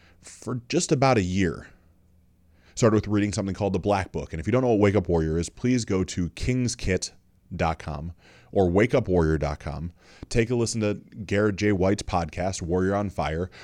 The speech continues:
or any of the things that are from, uh, the Warrior Brotherhood. If you just go to iTunes, type in Warrior, you'll see all, all the stuff I'm talking about. But in that,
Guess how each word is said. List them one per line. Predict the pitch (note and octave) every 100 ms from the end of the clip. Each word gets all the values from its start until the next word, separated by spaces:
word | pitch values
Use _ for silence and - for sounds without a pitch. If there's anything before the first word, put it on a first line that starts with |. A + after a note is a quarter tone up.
| -
or | - -
any | C#3 D#3
of | A#2
the | G2+
things | G#2+ F#2+
that | F2
are | F2+
from, | - F#2 F2+
uh, | F2+ -
the | G2
Warrior | F2 F2 E2+
Brotherhood. | D#2 D#2+ D2+ F2 F#2+
If |
you | G#2
just | G2 -
go | A#2+
to |
iTunes, | - E2+ E2+ E2
type | F#2+ A2+
in | G2
Warrior, | E2+ E2+ E2
you'll | F2
see | - F#2+
all, | F2
all | G#2
the | A2
stuff | F#2+ E2+
I'm | E2
talking | D2+ D#2 C#2
about. | D2+ - - - _ _ _ _ _ _ _ _ _ _ _ _ _ _ _
But | - A2
in | C#3+ D#3
that, | F#2 F2+